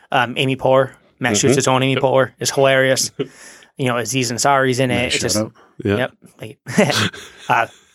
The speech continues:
Speaker 2: Fat Chris Pratt is in it.
Speaker 1: Fat Chris
Speaker 2: Before he
Speaker 1: Pratt,
Speaker 2: got
Speaker 1: yeah.
Speaker 2: all Marvelized.
Speaker 3: I like
Speaker 1: Yeah.
Speaker 3: Chris Pratt.
Speaker 2: Me too. Me
Speaker 3: He was
Speaker 2: too.
Speaker 3: my
Speaker 1: And the
Speaker 3: favorite Chris.
Speaker 1: just,
Speaker 2: Yeah.
Speaker 1: just some of the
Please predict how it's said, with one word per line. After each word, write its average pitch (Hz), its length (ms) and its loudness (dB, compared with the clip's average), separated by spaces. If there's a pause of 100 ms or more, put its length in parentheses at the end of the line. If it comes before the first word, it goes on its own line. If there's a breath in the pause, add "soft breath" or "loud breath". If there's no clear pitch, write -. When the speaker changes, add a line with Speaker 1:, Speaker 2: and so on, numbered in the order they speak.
(160)
Speaker 2:
Fat - 320 -4
Chris - 220 -2
Pratt 139 340 -2 (100)
is 151 120 -8
in 151 100 -2
it. 160 140 -6 (160)
Speaker 1:
Fat - 300 -8
Chris - 140 -8
Speaker 2:
Before 131 240 2
he 139 60 4
Speaker 1:
Pratt, 143 120 4
Speaker 2:
got 131 40 4 (100)
Speaker 1:
yeah. 135 60 4
Speaker 2:
all 143 100 6
Marvelized. 160 280 2
Speaker 3:
I - 20 0
like 156 160 4
Speaker 1:
Yeah. 101 240 2
Speaker 3:
Chris 95 220 -2
Pratt. 92 320 -8
Speaker 2:
Me 147 80 4
too. 143 280 0 (160)
Me 151 60 0
Speaker 3:
He - 40 6
was 131 80 8
Speaker 2:
too. - 60 4
Speaker 3:
my 117 60 4
Speaker 1:
And 107 80 2
the 110 60 4
Speaker 3:
favorite 104 200 4
Chris. 85 280 -4
Speaker 1:
just, 123 220 2
Speaker 2:
Yeah. 117 220 2
Speaker 1:
just - 280 2
some 147 160 4
of 123 80 2
the 104 140 2